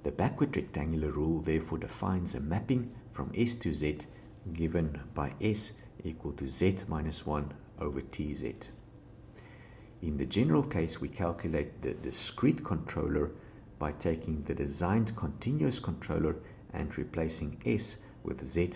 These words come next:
minus one over T Z. We lastly look at discretization with the trapezoid rule. This is also called the bilinear transform or Tuston's method. For our example controller,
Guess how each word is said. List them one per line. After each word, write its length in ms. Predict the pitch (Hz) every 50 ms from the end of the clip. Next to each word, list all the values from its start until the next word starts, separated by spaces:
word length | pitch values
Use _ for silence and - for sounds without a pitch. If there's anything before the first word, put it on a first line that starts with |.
| - 80
minus 360 | 80 78 78 78 78 - -
one 300 | 76 71 73 71 69 - - - - -
over 160 | - - 67
T 260 | - - - 65 62 -
Z. 240 | - - - - - - - - - - - - - - - - - - - - - - - - - - - - - - - - - - - - - - - - - - -
We 120 | - 73 71
lastly 480 | 67 76 101 139 - - 143 117 82
look 240 | 80 82 82 - - - 82
at 180 | 78 - -
discretization 1120 | - 90 - - - - - - 78 73 76 - 101 147 139 - - - 90 85 82 76 73
with 140 | - -
the 80 | - -
trapezoid 680 | - - - 104 92 - 95 82 - - 71 71 - -
rule. 260 | - - - - - - - - - - - - - -
This 160 | 71 - -
is 140 | - - -
also 260 | - - - - -
called 340 | - - - 80 80 - -
the 60 | -
bilinear 540 | - 73 71 71 73 71 90 104 120 120 120
transform 600 | 117 - 101 85 85 80 - - 87 80 76 - -
or 140 | 69 - - - -
Tuston's 460 | 95 - - - - 76 71 - -
method. 380 | - - - - - - - - - - - - - - - - - - - - - - - -
For 140 | - 80 69
our 200 | 69 73 78 76
example 420 | 78 - 85 87 123 123 - 143
controller, 640 | - 131 113 - - - 85 80 80 82 80 82